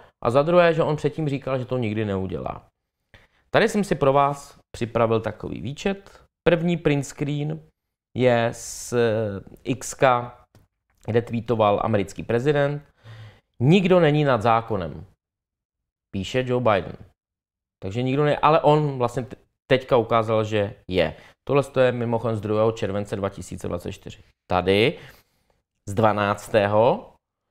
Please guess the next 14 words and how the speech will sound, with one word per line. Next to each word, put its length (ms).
července 640
Biden 640
řekl, 580
že 360
neomilostí 920
svého 420
syna. 360
Vidíte? 480
Tady 140
to 160
máte 480
i 220
červeně 460
označené 720